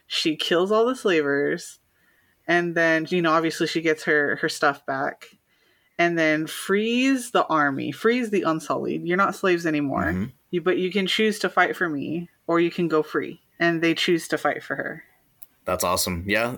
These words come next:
Speaker 2: I think they,
Speaker 1: Damn.
Speaker 2: th-, this is the first time they actually get to think for themselves. And,
Speaker 1: Yes.
Speaker 2: you know, that's, I felt like that was a, that was a big choice for them. They could have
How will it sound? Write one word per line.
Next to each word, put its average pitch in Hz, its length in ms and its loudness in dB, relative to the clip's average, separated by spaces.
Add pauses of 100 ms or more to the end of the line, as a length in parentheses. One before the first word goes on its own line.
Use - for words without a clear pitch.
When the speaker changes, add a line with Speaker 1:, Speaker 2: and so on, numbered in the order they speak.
Speaker 2:
I 127 80 2
think 220 220 -2
they, 175 360 4
Speaker 1:
Damn. 143 640 0
Speaker 2:
th-, - 100 -20
this 135 220 0
is 202 80 -2
the 170 80 2
first - 260 -2
time 139 140 0
they 113 100 4
actually 117 240 2
get 104 160 0
to 101 100 0
think 107 240 -4
for - 80 -6
themselves. 95 680 0
And, 95 600 0
Speaker 1:
Yes. 170 280 2
Speaker 2:
you 104 60 2
know, 107 160 2
that's, 110 400 0 (120)
I 110 80 0
felt 160 180 0
like 131 220 0
that 117 180 0
was 120 240 2
a, 92 400 0 (420)
that 101 80 0
was 127 100 2
a 110 40 2
big 151 180 0
choice 156 240 0
for 104 120 0
them. 92 180 0
They 107 100 2
could 123 240 -2
have 123 260 2